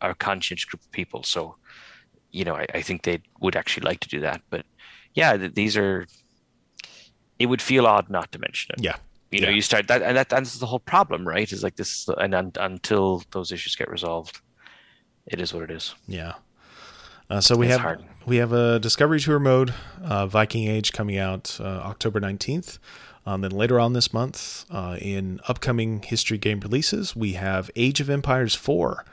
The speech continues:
Speaker 2: uh, which will be coming out on October twenty-eighth. And, uh, this is a game I'm sure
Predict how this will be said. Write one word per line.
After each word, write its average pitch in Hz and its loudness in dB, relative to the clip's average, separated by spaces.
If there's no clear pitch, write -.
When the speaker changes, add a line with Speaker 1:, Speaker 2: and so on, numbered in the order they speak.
Speaker 2:
uh, 90 -6
which 98 -6
will - -12
be 101 -4
coming 95 -6
out 90 -6
on 87 -6
October 110 -4
twenty-eighth. 95 -4
And, 82 -8
uh, 85 -6
this - 0
is 151 0
a - -14
game 123 2
I'm 104 -2
sure 120 4